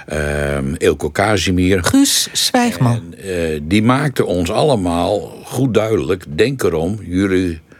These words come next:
Speaker 1: zijn wel goede vrienden van elkaar, maar je zit straks op een heel klein oppervlak. Dat als je dat niet goed aanpakt, dan krijg je slaande ruzie.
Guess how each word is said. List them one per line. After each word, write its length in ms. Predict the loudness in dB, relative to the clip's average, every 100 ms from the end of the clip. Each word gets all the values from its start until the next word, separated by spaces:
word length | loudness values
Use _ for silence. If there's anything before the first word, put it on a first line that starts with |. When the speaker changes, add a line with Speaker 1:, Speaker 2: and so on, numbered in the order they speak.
| -20 -20 -20 -14
Speaker 1:
zijn 260 | -2 0 2
wel 140 | 2
goede 320 | 2 2 2
vrienden 360 | 2 2 2 0
van 160 | -2
elkaar, 480 | -2 -2 -2 -4 -6 -6
maar 220 | -2 0
je 140 | 0
zit 200 | 2 0
straks 300 | 0 -2 0
op 140 | 0 0
een 80 |
heel 280 | 2 4 2 0
klein 360 | 0 2 0 2
oppervlak. 600 | 0 2 0 0 -2 -12 -20 _ _ -20 -20 -20 -20 -20 -20 -2
Dat 320 | 0 0 -2 -20 _ _
als 200 | 0 2
je 120 | 4
dat 180 | 2 2
niet 280 | 2 2 0
goed 360 | 2 2 0
aanpakt, 760 | -4 0 0 2 0 0 -8 -16 -20 -20 -20 -20 -20 -20
dan 260 | -4 -2 0
krijg 280 | 0 2 2
je 60 |
slaande 400 | 2 0 2 2
ruzie. 340 | 2 0 -4